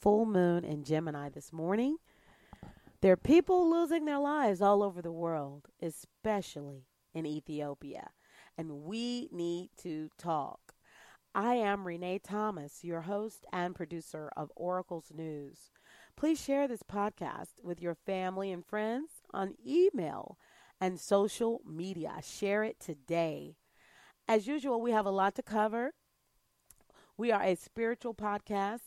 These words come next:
featuring current events, oracle and prophetic news,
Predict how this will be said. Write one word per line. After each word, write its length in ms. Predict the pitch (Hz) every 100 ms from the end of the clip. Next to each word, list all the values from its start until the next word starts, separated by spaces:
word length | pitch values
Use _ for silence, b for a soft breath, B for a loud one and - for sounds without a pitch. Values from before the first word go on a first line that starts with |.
| -
featuring 520 | - 208 - 185 175 - -
current 500 | - 226 226 233 -
events, 540 | 165 160 156 - - _ b b b b -
oracle 460 | 202 214 226 233 220
and 200 | 180 170
prophetic 680 | - - 226 - 208 190 180
news, 580 | 160 151 147 143 151